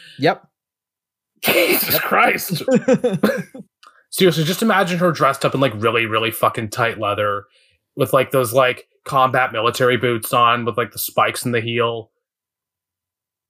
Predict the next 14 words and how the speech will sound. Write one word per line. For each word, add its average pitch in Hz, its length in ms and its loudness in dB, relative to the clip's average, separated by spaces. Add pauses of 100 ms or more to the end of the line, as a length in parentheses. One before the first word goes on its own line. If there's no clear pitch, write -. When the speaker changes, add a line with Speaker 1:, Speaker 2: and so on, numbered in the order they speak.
Speaker 2:
Like, 123 420 0
just 143 280 0 (760)
ramming 147 440 0
the 139 80 -2
spike 135 360 0
through 143 200 -2
my 120 140 2
mouth 117 460 0
and, 117 160 -2
like, 104 280 2 (180)
you 123 100 0
know, 113 180 4
the, 110 220 -2
the, 117 240 -10